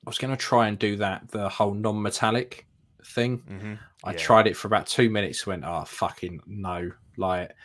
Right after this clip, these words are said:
Speaker 1: and then I painted it just silver with metallics, and then went, "No, I need to do something else." And then every time you look at, um, like, Dark Angels, like, the, the little guy on his chest, right, got a red
Speaker 2: Mm-hmm.
Speaker 1: sword. The guy on
Speaker 2: Yeah.
Speaker 1: his banner has a red sword.
Speaker 2: Yeah.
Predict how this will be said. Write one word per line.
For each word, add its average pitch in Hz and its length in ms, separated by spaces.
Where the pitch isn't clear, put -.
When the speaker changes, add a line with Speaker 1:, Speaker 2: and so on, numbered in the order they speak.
Speaker 1:
and 110 100
then 139 60
I 143 80
painted 123 360
it 110 120
just - 220
silver 104 320
with 98 200
metallics, 95 840
and 107 120
then 104 140
went, 104 340
"No, 107 120
I 117 60
need 120 100
to - 140
do 120 100
something 107 400
else." 101 340
And 104 80
then 110 100
every 135 240
time 131 320
you 127 120
look 120 280
at, 98 280
um, 98 380
like, 104 220
Dark 104 300
Angels, 85 540
like, 98 240
the, 110 240
the 120 80
little 131 200
guy 127 240
on 110 120
his 104 120
chest, - 640
right, 98 260
got - 140
a 101 60
red 101 180
Speaker 2:
Mm-hmm. - 20
Speaker 1:
sword. 85 440
The 101 80
guy 120 200
on 117 60
Speaker 2:
Yeah. 107 40
Speaker 1:
his 104 100
banner 90 400
has - 220
a 98 60
red 95 240
sword. 82 460
Speaker 2:
Yeah. 85 200